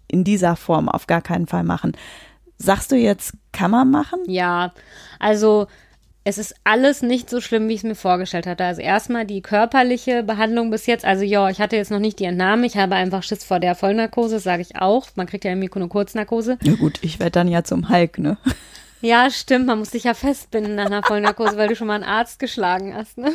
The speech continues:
Speaker 2: <laughs> Das ist auch eine geile Geschichte. Naja, auf jeden Fall, um das nochmal so kurz zu sagen,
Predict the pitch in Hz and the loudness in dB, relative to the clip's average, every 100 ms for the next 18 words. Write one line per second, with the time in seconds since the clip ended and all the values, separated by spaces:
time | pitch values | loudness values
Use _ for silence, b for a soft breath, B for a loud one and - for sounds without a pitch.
0 | 508 392 440 349 349 349 359 330 370 349 | 2 2 0 2 2 2 2 4 4 2
1 | 370 - 359 - - 392 - B B B | 0 0 -2 -2 -4 -4 -4 B B B
2 | 349 B B 269 262 220 196 202 254 269 | -12 B B 0 2 4 2 0 0 0
3 | 285 277 240 240 247 254 233 233 208 247 | 0 -2 0 -4 -2 -2 -2 -2 -2 -4
4 | 240 214 226 233 226 | -4 0 2 2 -2